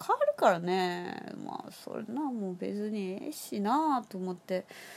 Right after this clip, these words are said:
どんどんね、タトゥーもね、うちはありやと思いますよ、全然。いいじゃん、かっこいいと思ってんだから、それで。<laughs> 人のかっ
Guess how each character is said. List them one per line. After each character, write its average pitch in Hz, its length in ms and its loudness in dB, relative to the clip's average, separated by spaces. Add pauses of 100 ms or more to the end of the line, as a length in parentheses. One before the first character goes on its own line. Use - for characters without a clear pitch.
(340)
ど 208 180 0
ん 220 80 0
ど 196 160 4
ん 185 80 2
ね、 226 220 8
タ - 160 4
ト - 60 -10 (200)
ゥ 339 60 2
ー - 20 6
も 196 80 8
ね、 208 160 4
う 180 100 6
ち 175 140 0
は 240 140 12
あ 359 60 10
り 508 100 4
や 240 100 10
と 180 140 0
思 175 100 2
い 175 60 2
ま 175 80 4
す 170 120 -6
よ、 170 120 0
全 185 340 4
然。 175 340 4
い 226 100 2
い 466 140 0
じ 262 140 2
ゃ 170 140 10
ん、 139 140 -2
か 180 160 2
っ 165 40 0 (140)
こ 190 120 4
い 175 140 2
い 143 60 -2
と 151 100 -2
思 170 180 0
っ 165 60 -4
て 180 200 0
ん 165 100 2
だ 151 100 0
か 143 120 -2
ら、 143 100 -8
そ 151 180 -6
れ 147 140 0
で。 147 180 2 (400)
<laughs> 359 420 -2
人 - 320 2
の 415 60 2 (140)
か 427 160 8 (100)
っ - 40 -16